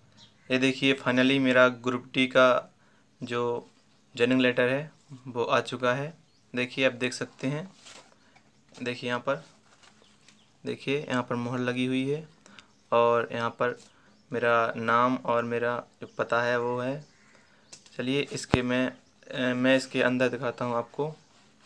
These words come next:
क्या क्या है इसके अंदर। ये देखिए आप देख सकते हैं यहाँ पर <clears throat> लिखा हुआ है साउथ सेंट्रल रेलवे। जो मेरा जोन था वो था सिकंदराबाद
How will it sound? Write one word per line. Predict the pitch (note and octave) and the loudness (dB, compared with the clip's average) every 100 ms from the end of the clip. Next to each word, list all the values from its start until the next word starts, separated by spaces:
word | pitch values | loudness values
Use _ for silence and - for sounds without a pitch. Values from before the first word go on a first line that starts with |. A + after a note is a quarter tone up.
| - - - - | -20 -20 -20 -2
क्या | B2 | 0
क्या | A#2 A#2+ | 2 0
है | A#2+ A#2 | 0 -2
इसके | - A#2+ | -4 -8
अंदर। | A#2+ C#3 D#3 - _ _ _ _ - - - _ - - - _ _ _ _ - - - _ - _ _ _ - - - - - _ - - - - - - - | -6 -8 -10 -18 _ _ _ _ -20 -20 -20 _ -20 -20 -20 _ _ _ _ -20 -20 -20 _ -20 _ _ _ -20 -20 -20 -20 -20 _ -20 -20 -20 -20 -20 -20 -10
ये | A#2+ | -8
देखिए | A#2 A2+ A#2 A2+ A#2 _ - - A#2+ | -4 -6 -8 -12 -14 _ -20 -18 -16
आप | A2+ | -6
देख | B2+ | -4
सकते | C3 B2+ - | -4 -8 -8
हैं | C#3 D3+ - - - - - _ _ - | -10 -10 -16 -20 -20 -20 -20 _ _ -4
यहाँ | B2 - | -4 2
पर | B2 A#2+ A#2 - _ _ _ _ _ _ - | 2 2 -2 -14 _ _ _ _ _ _ 2
<clears throat> | F#3+ D#3 - - | 4 4 0 -10
लिखा | B2+ C3 | -4 -2
हुआ | B2+ B2+ | 2 2
है | C#3+ | 0
साउथ | D3+ - B2+ | -6 -4 -4
सेंट्रल | B2+ - A#2 A2+ | -4 -8 -6 -4
रेलवे। | A2+ A2 G2+ - _ - | -2 -4 -6 -12 _ -10
जो | A#2+ | -2
मेरा | A#2+ B2 | 4 4
जोन | A#2 B2 B2+ | 6 2 2
था | C3 C#3 | 2 2
वो | B2+ B2+ | 2 0
था | B2 B2+ C3+ - _ | -2 -2 -2 -4 _
सिकंदराबाद | - A#2+ A2+ G#2+ G#2 G#2 | -8 -4 -2 -2 -2 -4